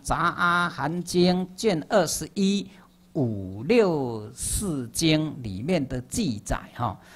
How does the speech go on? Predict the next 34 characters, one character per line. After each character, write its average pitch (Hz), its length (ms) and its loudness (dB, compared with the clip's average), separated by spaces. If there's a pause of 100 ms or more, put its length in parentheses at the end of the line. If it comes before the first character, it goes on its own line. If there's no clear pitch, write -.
(160)
他 123 140 -4
说 113 340 -8
哦， 104 160 -6 (500)
这 - 140 -4
个 135 380 -4 (180)
佛 120 480 -8
跟 156 220 -2 (100)
阿 120 200 -2
难 123 300 -4
哈， 110 240 -10 (500)
呃， 117 360 -4 (400)
就 226 260 -2
在 180 240 -2
舍 196 580 2
卫 185 280 4
国 135 300 0
祇 175 560 -4
树 170 560 -2
及 131 320 -6
孤 202 320 -6
独 196 320 -4
园 123 440 -2 (440)
住 143 400 -2
的 120 200 -4
那 135 240 -2
一 143 100 -2
段 117 340 -4
期 - 280 -8
间， 113 320 -6 (440)
那 247 120 0
个 190 120 -2
时 - 260 0
候 175 280 4
哈， 113 260 -4